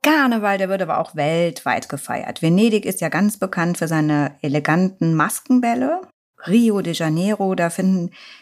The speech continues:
diese Samba-Paraden statt. Das ist ja auch immer Wahnsinn. In New Orleans gibt es den Mardi Gras. Das ist der fettige Dienstag,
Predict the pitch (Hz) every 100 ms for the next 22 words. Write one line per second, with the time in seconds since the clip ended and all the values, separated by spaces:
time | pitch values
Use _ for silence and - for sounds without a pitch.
0 | _ _ 175 170 - 160 156 151 - -
1 | - - 151 254 190 - 147 135 131 135
2 | 147 175 233 320 - - - - - -
3 | - _ - 147 - - - 156 151 147
4 | 147 170 165 196 170 135 139 202 220 _
5 | _ _ _ _ _ _ - 185 185 240
6 | 285 226 220 302 330 - 208 180 170 160
7 | 156 147 156 196 160 160 147 143 143 170
8 | 233 247 254 - - _ - - - -
9 | - - - - 143 143 - - 185 -
10 | 208 160 143 143 - 185 226 294 269 -
11 | - 110 175 285 - -